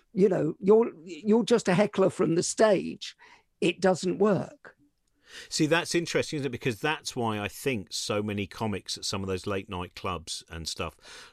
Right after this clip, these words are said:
Speaker 2: why they do pick on that one person.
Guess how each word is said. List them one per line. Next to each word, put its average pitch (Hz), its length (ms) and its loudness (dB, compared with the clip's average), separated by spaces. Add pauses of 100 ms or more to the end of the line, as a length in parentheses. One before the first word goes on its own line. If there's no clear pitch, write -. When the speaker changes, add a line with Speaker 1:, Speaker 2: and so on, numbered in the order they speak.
Speaker 2:
why 104 220 -2
they 98 160 -2
do 120 340 -2
pick - 320 -8
on 87 280 -10
that 92 180 -8
one 90 200 -6
person. - 460 -2